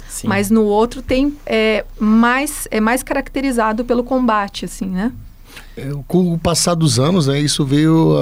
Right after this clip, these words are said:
Speaker 3: a ser mais desenvolvido. Então, o primeiro campeonato que aconteceu, né, foi o campeonato de luta, a parte luta da capoeira. É onde a gente deve toda a divulgação da capoeira, o enfrentamento aí de,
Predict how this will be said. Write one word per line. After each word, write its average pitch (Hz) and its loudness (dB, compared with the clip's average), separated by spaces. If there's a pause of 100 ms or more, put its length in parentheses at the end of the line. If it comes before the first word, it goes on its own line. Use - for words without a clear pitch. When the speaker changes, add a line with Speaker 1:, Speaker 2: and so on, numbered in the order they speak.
(100)
Speaker 3:
a 120 0
ser - 0
mais 147 0
desenvolvido. 143 2 (540)
Então, 131 0
o 131 -2
primeiro 147 2
campeonato 143 0
que - -2
aconteceu, 170 2
né, 156 2 (380)
foi 139 0
o - 2
campeonato 160 2
de 196 4
luta, 175 4
a 113 -2
parte 151 -2
luta 165 4
da 151 2
capoeira. 123 0 (460)
É 113 -4
onde 127 0
a 135 2
gente 156 2
deve 139 0
toda 143 2
a 131 2
divulgação 143 0
da 147 2
capoeira, 147 2 (400)
o 135 0
enfrentamento 143 0
aí 143 2
de, 127 -2